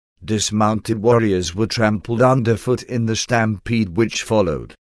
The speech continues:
All semblance of order had left the ranks of the green men, and as they looked far above our heads to trace the origin of this unexpected attack, disorder turned to retreat and retreat to a wild panic.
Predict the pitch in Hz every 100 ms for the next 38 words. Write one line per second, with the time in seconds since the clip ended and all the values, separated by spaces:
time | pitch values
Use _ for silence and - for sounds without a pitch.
0 | _ _ _ _ 117 131 160 151 165 151
1 | 113 80 78 69 - 107 120 110 82 82
2 | 85 92 98 113 - - 104 107 117 107
3 | 104 - - 95 107 110 127 135 139 131
4 | 120 117 - _ - 87 117 104 127 120
5 | 123 - - - 113 104 101 85 135 139
6 | 139 135 113 127 95 90 - 101 - 143
7 | 135 110 - 110 117 123 117 101 117 117
8 | 104 131 135 135 139 139 - - 139 127
9 | - 110 104 - 147 101 - - _ -
10 | 85 127 120 139 131 120 123 117 117 113
11 | 104 - 101 104 - 131 107 - 101 117
12 | 123 127 120 - 131 92 73 - 107 101
13 | 95 117 131 131 135 101 - 101 67 58